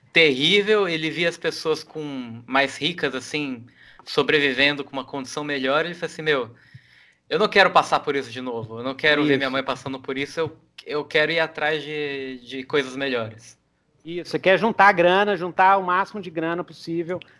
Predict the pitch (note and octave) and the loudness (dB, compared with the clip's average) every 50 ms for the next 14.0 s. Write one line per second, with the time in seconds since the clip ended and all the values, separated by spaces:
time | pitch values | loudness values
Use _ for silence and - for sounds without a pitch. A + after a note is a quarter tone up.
0 | _ _ D#3+ D#3 - G3 F#3 - F#3+ F3+ C#3+ F#3 E3+ - G#3 G3+ F#3 E3 C#3+ B2 | _ _ -2 0 0 -2 2 2 2 2 2 -2 0 2 2 4 4 2 0 -2
1 | A2+ A#2+ C#3 D#3 F3+ G#3 A3+ - _ _ _ _ _ _ - D3 D3 C3+ D3 E3 | -4 -4 -4 -2 -4 -4 -6 -10 _ _ _ _ _ _ -4 -4 -2 0 2 4
2 | F3+ F3 F3 E3+ E3+ E3 D#3 D3 C3+ - - _ _ _ - D3 - D#3 F3 E3+ | 4 6 6 6 6 6 6 4 4 0 -4 _ _ _ -6 -4 0 0 -2 0
3 | - F#3 F#3 E3 - E3 F3+ F#3+ G#3+ A3 - _ _ _ _ _ _ - D#3 D#3 | 2 2 0 2 0 2 2 2 2 0 -2 _ _ _ _ _ _ 2 4 6
4 | D#3+ D#3+ E3 E3 E3+ F#3 G3 F#3+ - _ _ _ _ _ _ _ _ _ _ _ | 6 8 8 6 6 4 2 0 -8 _ _ _ _ _ _ _ _ _ _ _
5 | C#3+ C#3 D3 D3 C3 - F#3+ F3 D3+ D3 C#3+ C3+ A2+ A2+ A#2 - _ _ _ _ | 0 2 2 2 2 4 4 4 6 4 2 0 -2 -6 -12 -14 _ _ _ _
6 | _ _ _ _ _ A#2+ B2 C3 D3 E3 D#3+ - _ _ _ _ _ _ _ _ | _ _ _ _ _ -16 -14 -14 -12 -14 -16 -18 _ _ _ _ _ _ _ _
7 | _ _ _ C#3 C3 B2+ A#2+ A2+ G#2+ G#2 - - - _ _ _ _ _ _ _ | _ _ _ -8 -6 -6 -6 -10 -10 -12 -16 -20 -20 _ _ _ _ _ _ _
8 | _ _ _ A2+ A2 A#2 B2 D3 E3 E3+ - - F3+ C3+ G#2 - _ _ _ - | _ _ _ -6 -2 0 2 2 2 0 -2 -6 -8 -8 -8 -12 _ _ _ -14
9 | G#2 G#2+ A#2 B2+ C#3+ F3 G#3+ B3+ C4 A#3+ - _ _ _ _ _ _ - D#3 E3+ | -8 0 4 6 8 8 8 6 4 0 -8 _ _ _ _ _ _ -2 -2 -2
10 | A3+ B3 B3 F#3+ E3 C#3+ - - - A#2 G2 - - _ - D3+ E3 F#3 F#3+ E3+ | 2 2 4 4 4 4 2 -2 -10 -14 -14 -14 -8 _ -2 0 0 4 4 6
11 | D#3 D3+ C#3+ - E3+ F3 F3 D#3 D#3+ D3 C#3 D#3+ F3 F#3 F3 F#3 G#3+ F#3 D#3+ C#3+ | 6 4 4 0 -4 -6 -2 -2 -2 2 4 2 4 4 2 0 0 0 -2 -2
12 | C3+ B2+ - C3+ A2+ A2 G#2 G#2+ - _ _ _ _ _ _ _ _ _ _ _ | -2 -4 -8 -10 -10 -10 -10 -12 -16 _ _ _ _ _ _ _ _ _ _ _
13 | _ _ _ _ _ B2 C3 D3 D3+ D#3+ E3 E3 E3 D3+ C#3 C3+ B2 A2 G2+ G2+ | _ _ _ _ _ 0 4 6 6 4 4 2 0 0 0 0 0 -4 -8 -12